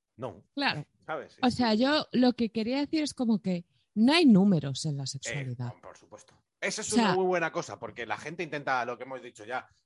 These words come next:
Speaker 1: batir récords y, y los chavales intentan molar mucho y follé cinco veces. O sea, cuando tú más has follado en número,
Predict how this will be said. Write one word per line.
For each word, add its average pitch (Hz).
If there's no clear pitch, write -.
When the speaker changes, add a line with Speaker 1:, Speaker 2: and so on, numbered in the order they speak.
Speaker 1:
batir 101
récords 113
y, 101
y 117
los 107
chavales 113
intentan 113
molar 101
mucho 143
y 123
follé 123
cinco 120
veces. 143
O 131
sea, 139
cuando 139
tú 190
más 202
has 185
follado 160
en 143
número, 196